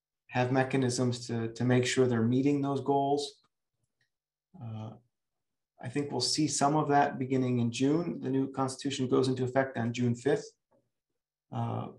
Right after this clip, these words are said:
so you go to bed on June fourth as the Congregation for the Doctrine of the Faith, and you wake up as June fifth as the Dicastery for the Doctrine of the Faith. Uh, and I think the other big question here is,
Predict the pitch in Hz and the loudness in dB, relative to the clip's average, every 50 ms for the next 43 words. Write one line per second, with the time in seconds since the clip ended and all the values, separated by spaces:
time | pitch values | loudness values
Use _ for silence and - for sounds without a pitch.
0 | - _ _ _ - - 120 117 117 120 120 120 127 127 127 123 127 131 131 127 | -20 _ _ _ -12 -8 -6 -4 -4 -2 0 2 4 4 4 6 6 6 6 4
1 | - - - 120 120 120 120 120 127 127 123 120 - 127 139 147 147 - - - | 2 -2 -4 -2 -2 -2 -2 0 0 0 0 0 0 0 2 2 2 2 -2 -8
2 | - _ - 123 123 123 120 117 117 - - 131 123 120 120 - 127 127 123 127 | -12 _ -6 -4 -2 0 -2 -2 -4 -4 -4 -2 -2 -2 0 0 0 0 2 2
3 | 131 131 127 131 - 127 123 123 127 123 123 - 135 127 120 120 139 139 139 135 | 2 2 2 0 -2 -2 2 4 4 4 4 2 -2 -4 -4 -4 -2 -2 0 -2
4 | 135 - - _ _ _ _ _ _ _ _ - 127 127 123 123 123 123 123 - | -2 -4 -14 _ _ _ _ _ _ _ _ -6 -4 -2 -2 0 0 0 2 0
5 | 127 120 120 117 113 113 - 123 120 120 - 131 123 123 - 120 117 - - 139 | 0 0 2 0 -2 0 0 -2 -2 0 0 -2 -2 -2 -4 -6 -8 -6 -6 -4
6 | 113 110 107 - - 131 143 143 - - - 127 123 127 123 120 123 120 120 - | -2 -2 -2 0 2 2 2 2 2 -2 -2 -2 -2 0 -2 0 0 0 0 -2
7 | - 127 123 120 - - 123 - - - _ _ _ _ _ _ _ _ _ _ | -4 -6 -6 -6 -4 -4 -4 -4 -4 -8 _ _ _ _ _ _ _ _ _ _
8 | _ _ _ _ _ _ _ _ _ _ _ _ _ _ _ _ _ 147 127 120 | _ _ _ _ _ _ _ _ _ _ _ _ _ _ _ _ _ -8 -4 -4
9 | 120 117 117 117 - - - _ _ - 135 131 131 131 131 127 - 120 120 127 | -2 -2 -2 -4 -8 -10 -14 _ _ -2 0 4 4 4 2 2 0 0 0 0
10 | 127 - 160 160 - - 139 135 - - 143 147 139 143 147 - 143 139 135 - | 0 0 -2 -2 -2 -2 -4 -4 -2 0 -2 0 2 4 6 6 6 4 4 0
11 | - - - _ _ _ _ _ _ _ - 151 156 151 - - 143 139 135 - | -4 -8 -16 _ _ _ _ _ _ _ 2 2 2 2 0 -2 0 0 0 -2
12 | - - 135 123 117 131 131 139 147 147 131 - - 131 131 123 123 - - | -4 -4 -4 -2 0 0 2 2 2 0 0 0 2 2 2 2 2 -2 -8